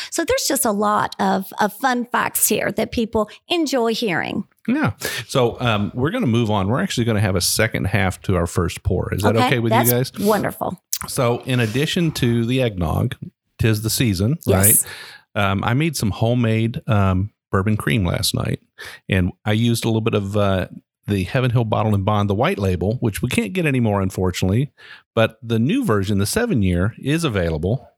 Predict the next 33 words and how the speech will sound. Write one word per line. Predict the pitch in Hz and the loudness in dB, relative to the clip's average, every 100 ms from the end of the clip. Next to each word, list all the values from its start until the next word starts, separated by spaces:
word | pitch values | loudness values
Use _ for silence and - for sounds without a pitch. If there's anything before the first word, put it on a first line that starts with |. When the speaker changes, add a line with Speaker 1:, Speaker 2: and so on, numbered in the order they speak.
| _ _ - - - - | _ _ -14 -14 -8 -2
Speaker 2:
uh, | 104 101 | -2 -2
but | 117 110 120 | -4 -4 -2
not | 120 95 | 0 0
in | 95 | -2
Kentucky. | 92 82 65 - - _ | -2 -4 -6 -10 -18 _
So | - 110 101 - | -4 0 0 -2
we're | 135 | -2
just | 131 | -2
gonna | 123 | 0
have | 98 | -2
to | 95 | 0
wait | 95 76 | -2 -2
for | - 73 | -2 -4
it | 58 | 0
here. | 90 - - _ _ _ _ _ - | 0 -2 -6 _ _ _ _ _ -4
But, | 87 - | -2 -2
um, | 113 95 - - - - | 0 0 0 -8 -14 -8
so | - 107 | -2 0
I | |
have | 147 190 | 0 0
a | 175 | -2
few | - 143 | -2 -2
bottles | 127 113 107 | 0 0 0
of | 98 | 0
it | |
left | 92 92 90 | 0 0 0
over, | 85 | 0
so | 101 113 | 0 0
I | 143 | 0
thought | 170 - 117 | -2 0 0
I | 110 | 0
would | 104 | 0
make | 95 95 95 - | 0 2 0 -4